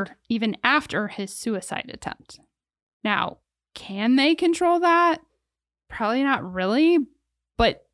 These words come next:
Speaker 2: that's why I tried to choose
Speaker 1: That's
Speaker 2: my words
Speaker 1: really weird.
Speaker 2: carefully, because on one hand, like, I get it. He's, he is an adult. He can go out and do things. Like, he had access to it. Like, they bought him cars. They,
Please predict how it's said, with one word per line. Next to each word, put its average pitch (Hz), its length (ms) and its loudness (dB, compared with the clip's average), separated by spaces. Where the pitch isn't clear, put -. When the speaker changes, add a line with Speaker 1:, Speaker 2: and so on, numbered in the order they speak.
Speaker 2:
that's 226 200 -2
why 254 160 4
I 226 60 2
tried 226 240 -2
to 202 80 -6
choose 240 200 -2
Speaker 1:
That's 226 200 2
Speaker 2:
my - 40 0
words 381 200 4
Speaker 1:
really 240 120 0
weird. 220 120 4
Speaker 2:
carefully, 320 580 4
because 233 760 2
on 254 160 4
one 254 160 4
hand, 311 260 4
like, 247 160 2
I 226 80 2
get 196 380 0
it. 285 220 2
He's, 214 400 -2
he 240 240 -2
is 240 100 0
an 294 100 4
adult. 214 560 0
He 254 180 0
can 247 280 0
go 262 100 2
out 262 160 4
and 226 100 0
do 214 200 -2
things. 185 360 -6
Like, 214 140 -2
he 226 140 -2
had 208 500 2
access 196 500 -2
to 202 100 -6
it. - 100 -6
Like, 185 240 -4
they 175 140 -8
bought 202 340 -2
him 254 180 -2
cars. 202 560 -4
They, 214 400 -6